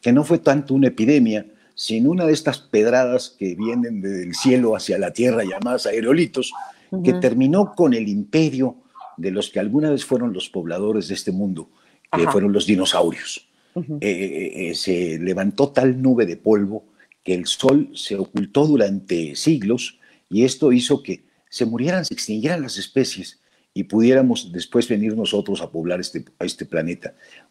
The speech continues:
Speaker 1: Cuando uno ve las cosas hacia atrás,
Speaker 2: Ujú.
Speaker 1: puede decir, "Nada es para tanto". Cuando uno las está viviendo en el presente, ojalá pudiera decir,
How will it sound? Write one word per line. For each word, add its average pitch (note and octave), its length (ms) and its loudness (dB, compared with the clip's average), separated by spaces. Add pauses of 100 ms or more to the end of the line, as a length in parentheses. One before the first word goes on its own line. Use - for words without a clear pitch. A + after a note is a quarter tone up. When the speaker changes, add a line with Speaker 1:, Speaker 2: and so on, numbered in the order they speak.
Speaker 1:
Cuando A#2+ 320 2
uno G3 480 4
ve F#2+ 200 2
las A#2+ 220 0
cosas A2 400 -2
hacia - 240 -4
atrás, - 540 -6 (180)
Speaker 2:
Ujú. F#3+ 240 -2
Speaker 1:
puede A#2 240 2
decir, A2 460 0 (380)
"Nada - 220 0
es A2+ 120 -4
para - 240 -6
tanto". - 300 -12 (580)
Cuando B2 260 4
uno G3 160 4
las B2+ 180 4
está - 200 -2
viviendo A#2+ 360 2
en G#2 100 -2
el F2 120 -8
presente, A2 600 -6 (400)
ojalá A#2+ 500 -2
pudiera A#2+ 400 0
decir, A2+ 500 0